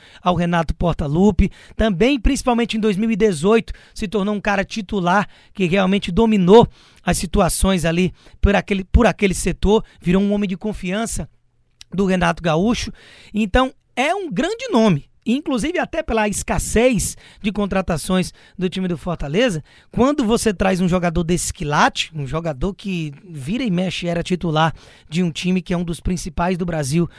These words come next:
como é o Grêmio, já há algumas temporadas desde que o Renato assumiu, lá em dois mil e dezesseis, ganhando a Copa do Brasil, é óbvio que é um nome interessante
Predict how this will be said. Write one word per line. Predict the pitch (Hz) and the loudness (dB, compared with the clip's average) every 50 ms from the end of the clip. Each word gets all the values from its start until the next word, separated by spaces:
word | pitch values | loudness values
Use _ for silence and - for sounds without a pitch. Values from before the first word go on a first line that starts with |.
| - - - | -20 -10 -2
como | - 190 185 175 170 | 0 2 2 4 4
é | 165 | 4
o | 165 160 | 2 2
Grêmio, | 143 160 165 170 170 160 151 | 2 2 2 2 2 0 0
já | 123 175 165 151 - - - - | 2 0 0 0 -2 -10 -10 0
há | - 214 | 4 6
algumas | 247 240 202 143 139 214 320 359 311 202 | 6 6 4 2 0 -2 0 0 -2 -2
temporadas | - - 196 175 175 165 165 170 165 160 160 | -2 -2 -4 -2 0 0 0 0 0 -2 -4
desde | 135 151 185 165 165 160 | -2 -2 -2 -2 -2 -4
que | - 180 | -4 -4
o | |
Renato | 147 165 160 160 160 - - | -2 -2 -2 -4 -4 -4 -6
assumiu, | 156 - - 156 143 156 180 180 - - - - - - - | -6 -6 -4 -2 0 0 0 0 -2 -4 -14 -20 -20 -12 -6
lá | 156 156 196 240 240 | -4 -2 -2 -2 -2
em | 220 | -4
dois | 185 185 156 | -4 -6 -4
mil | 160 180 180 | -4 -6 -6
e | |
dezesseis, | 156 147 165 151 - - - 170 170 - - - - - _ _ _ | -6 -6 -6 -6 -6 -4 -4 -4 -4 -4 -6 -10 -16 -20 _ _ _
ganhando | - 156 165 170 170 160 | -6 -4 -4 -2 -2 -4
a | 160 | -4
Copa | - - 160 156 165 | -4 -6 -6 -4 -4
do | 151 160 156 | -4 -4 -6
Brasil, | 151 143 139 123 117 180 247 262 214 - - - - - - - | -8 -8 -8 -4 0 2 2 2 0 -2 -4 -12 -20 -14 -4 0
é | - 175 | 2 2
óbvio | 156 156 175 202 180 240 247 | 4 4 2 2 2 0 0
que | - - | 0 2
é | 247 | 2
um | 240 | 2
nome | 214 196 208 220 226 | 2 2 2 2 2
interessante | 220 175 208 190 170 156 - - - 175 214 277 - - | 0 0 0 0 0 0 -2 -2 0 2 2 2 0 -4